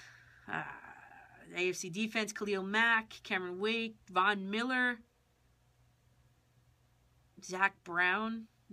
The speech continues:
Bills, Aqib Talib, Eric Weddle, Dustin Colquitt. On the N F C side, Dak Prescott, Ezekiel Elliott, of course, Drew Brees,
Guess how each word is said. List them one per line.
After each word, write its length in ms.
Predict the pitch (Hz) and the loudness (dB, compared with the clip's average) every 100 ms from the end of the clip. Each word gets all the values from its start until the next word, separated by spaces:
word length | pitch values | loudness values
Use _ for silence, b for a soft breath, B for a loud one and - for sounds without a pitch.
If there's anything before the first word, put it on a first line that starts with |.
| - | -10
Bills, 580 | 202 220 226 226 220 - - | -6 -4 -4 -6 -10 -14 -18
Aqib 280 | - 220 202 | -12 -10 -8
Talib, 480 | 175 175 220 226 208 220 _ _ _ _ _ _ _ _ _ _ _ _ _ _ _ _ | -8 -6 -6 -6 -10 -16 _ _ _ _ _ _ _ _ _ _ _ _ _ _ _ _
Eric 220 | 175 185 165 | -4 -4 -4
Weddle, 400 | 165 180 196 196 196 _ _ _ _ _ _ _ _ _ _ _ _ _ _ _ _ | -2 0 0 -2 -6 _ _ _ _ _ _ _ _ _ _ _ _ _ _ _ _
Dustin 360 | - 185 - 160 | -6 -6 -6 -10
Colquitt. 560 | - 190 190 - 190 185 _ _ _ _ - - | -4 -4 -4 -6 -6 -6 _ _ _ _ -20 -14
On 60 | |
the 120 | 175 190 | -4 -2
N 100 | 220 | 0
F 100 | 220 | -2
C 180 | - 214 | -6 -6
side, 540 | - 214 208 208 208 - b b b | 0 2 2 2 -2 -8 b b b
Dak 220 | - 196 - | 0 0 4
Prescott, 680 | 226 233 - 247 233 226 226 _ b b b b b | 4 4 2 2 4 2 -2 _ b b b b b
Ezekiel 440 | 190 175 180 165 156 | -12 -4 -2 0 2
Elliott, 360 | 208 240 214 | 2 2 0
of 140 | 180 - | -2 -6
course, 420 | - 220 220 214 | -4 0 0 0
Drew 200 | - 196 | -6 -6
Brees, 680 | 208 226 226 226 220 - | -2 -2 -2 -4 -6 -10